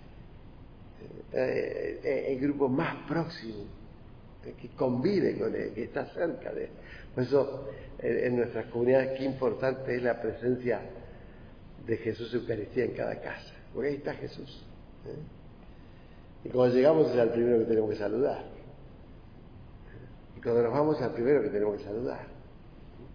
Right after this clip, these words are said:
Porque estamos llamados a ser el grupo más próximo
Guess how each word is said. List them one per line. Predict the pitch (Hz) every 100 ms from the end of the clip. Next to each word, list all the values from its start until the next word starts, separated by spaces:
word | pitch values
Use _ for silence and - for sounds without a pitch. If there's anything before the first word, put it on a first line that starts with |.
| - - - - - - - - - - - - - - - - - - - - - - - - - - - - - - - - - - - -
Porque | 120 - 135 147 - -
estamos | - 131 135
llamados | 131 127 131
a | 127
ser | 131
el | 123
grupo | 110 131 135
más | 117 131 - -
próximo | 135 156 - 127 110